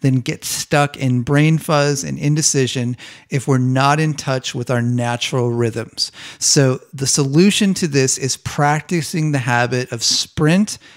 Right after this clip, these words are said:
then rest, or hunt, then rest. So basically practicing working in sprints, then t-, making sure you're taking time to rest and recharge.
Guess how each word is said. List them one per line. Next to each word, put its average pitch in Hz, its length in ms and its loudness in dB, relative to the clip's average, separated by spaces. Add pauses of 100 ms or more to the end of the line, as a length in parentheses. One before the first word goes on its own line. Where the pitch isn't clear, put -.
(160)
then 135 460 2
rest, 123 440 -4
or 120 120 -2
hunt, 143 600 -4
then 120 360 -6
rest. - 480 -10 (320)
So - 180 0
basically 143 400 0
practicing 160 720 -2
working 170 420 0
in 139 220 0
sprints, 156 800 0 (260)
then 143 240 2
t-, - 180 -8
making 170 360 2
sure - 180 0
you're 143 160 0
taking 170 400 -2
time 147 380 -2
to 135 200 -6
rest 135 520 0
and 127 240 -4
recharge. 123 680 -4